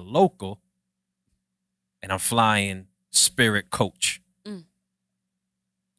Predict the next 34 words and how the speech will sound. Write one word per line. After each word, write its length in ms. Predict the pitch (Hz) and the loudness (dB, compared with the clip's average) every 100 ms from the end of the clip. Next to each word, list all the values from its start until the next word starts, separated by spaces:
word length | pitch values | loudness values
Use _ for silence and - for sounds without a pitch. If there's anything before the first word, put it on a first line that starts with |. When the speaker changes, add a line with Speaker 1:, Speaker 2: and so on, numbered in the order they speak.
| _ | _
Speaker 1:
A 60 | 113 | 2
lot 160 | 120 | 2
of 60 | 117 | 2
people 200 | 123 107 | -2 0
do 200 | 113 131 | 0 0
that. 220 | 92 78 | -2 -6
And 140 | 101 101 | -4 -2
I 60 | |
think, 280 | 101 120 110 | 0 0 -2
like, 280 | 104 98 90 104 | -2 -4 -4 -8
you 80 | 101 | -8
know, 60 | |
w-, 160 | 95 98 | -8 -10
within 540 | 107 107 - 110 104 95 _ _ _ _ | -4 -4 0 0 0 -6 _ _ _ _
balling 360 | - 113 113 110 | 0 2 2 0
on 140 | 107 | -2
a 60 | 95 | -8
budget 540 | 87 107 117 110 104 95 | -2 -2 -2 -4 -4 -4
or 340 | 90 87 85 _ | -6 -8 -10 _
acting 360 | 104 104 _ 104 | 0 0 _ -10
your 140 | 92 | -8
wage 340 | 90 113 117 95 | -4 -4 -4 -6
or 80 | 92 | -12
whatever, 480 | 87 92 85 90 87 | -8 -8 -6 -6 0
it's 220 | - - | 2 2
like, 280 | 87 85 - _ _ _ _ _ _ _ _ - | 0 -8 -14 _ _ _ _ _ _ _ _ -4
we 120 | 127 | -2
doing 240 | 131 160 139 | 2 2 4
too 160 | 156 | 4
much 180 | 139 110 | 2 0
fronting 300 | - 113 104 | 0 -2 -4
for 140 | - | -10
the 80 | 92 | -10
gram. 320 | 87 90 78 | -6 -6 -6